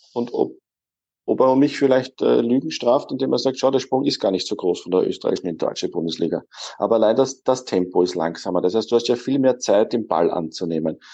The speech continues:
Du hast viel mehr Zeit, den Ball weiterzuspielen. Das, äh, Offensivpressing ist außer bei Salzburg, äh, mit, nicht, nicht mit Deutschland vergleichbar. Also an das Tempo muss er sich erst gewöhnen. Das heißt nicht, dass er es nicht schafft,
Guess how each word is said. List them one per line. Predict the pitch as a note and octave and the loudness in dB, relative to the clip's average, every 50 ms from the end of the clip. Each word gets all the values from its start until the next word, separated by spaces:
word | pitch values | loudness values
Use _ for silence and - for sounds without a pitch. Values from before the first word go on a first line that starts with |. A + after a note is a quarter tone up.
| - - - | -20 -14 -10
Du | - | -8
hast | A#2+ A#2 - | -8 -4 0
viel | - B2 | 0 2
mehr | B2 B2+ B2+ B2 | 2 2 2 2
Zeit, | B2 - A#2 A2 - | 2 2 2 4 2
den | A#2 A2 | 0 2
Ball | A2 G#2 G#2 G#2 F#2 | 2 2 4 4 4
weiterzuspielen. | E2+ D#2 D#2 - - - - - F2+ E2+ - - - E2+ D#2+ D#2+ D#2+ E2 _ _ - - - _ _ | 4 4 2 2 -4 -10 -10 -8 -8 -8 -8 -6 -6 -6 -6 -6 -8 -14 _ _ -20 -20 -20 _ _
Das, | - A2 G#2 - - _ | -4 -4 -4 -4 -8 _
äh, | - G#2+ | 0 2
Offensivpressing | G#2 G2+ G#2 G#2+ - - - F#2+ - - A2 - - F2+ - - - F2 E2 - - F2+ F2+ | 4 4 2 2 0 0 -2 0 0 -2 -2 -2 -4 -6 -4 -2 0 0 0 0 -2 -4 -4
ist | - F2+ - - - - - | -4 -6 -8 -10 -10 -6 -4
außer | E2+ E2+ - - | -4 -2 -2 0
bei | F2 F2+ F2 | 0 0 0
Salzburg, | E2 - E2 D#2 D2+ - - - E2+ - - - _ | 2 2 0 0 0 0 0 -2 -2 -2 -4 -12 _
äh, | - - F2+ E2+ E2+ - - - - - - - - _ _ _ _ - | -2 0 2 2 2 0 -4 -8 -14 -16 -18 -20 -20 _ _ _ _ -10
mit, | - C2+ G2 F#2 F2 - | -6 -4 -4 -4 -4 -4
nicht, | - G2+ G#2 G2+ - _ - | -2 -2 -2 -2 -4 _ -6
nicht | - A2 G#2+ G#2 - | -4 -4 -4 -2 -2
mit | A2 G2 - | -2 0 2
Deutschland | F#2 F2 F2 - F#2+ E2+ | 2 0 0 -2 -4 -4
vergleichbar. | - F2 E2+ - - A#1+ C#2+ D2 - - D2 - _ - - - - - _ - | -2 -4 -2 0 0 -2 -2 -2 -6 -10 -10 -10 _ -20 -20 -20 -20 -20 _ -6
Also | - G#2 A2+ A2 - - - - _ _ - | 0 2 2 2 2 0 -10 -18 _ _ -6
an | - G#2 | -4 -2
das | - A#2 B2 A#2+ | 0 0 0 2
Tempo | - C3+ B2+ C#3+ C3+ | 2 2 2 2 0
muss | B2+ B2+ B2 | 0 0 0
er | C3 A#2+ | 0 0
sich | - A2+ G#2 | 0 0 0
erst | A2 G2+ - - | 0 0 -2 -2
gewöhnen. | - G#2 F2 F#2+ A2+ D3+ | -4 -2 0 2 2 2
Das | F#3+ E3+ - | 2 2 0
heißt | C3 - - | 0 0 -2
nicht, | A#2+ A#2 - | -4 -4 -2
dass | A#2 G#2+ G#2+ | -2 0 0
er | G#2+ | -2
es | - | -2
nicht | G#2 F2+ - | -4 -8 -4
schafft, | - F#2+ F#2 D3+ F#3+ - - | 0 0 0 0 0 -4 -10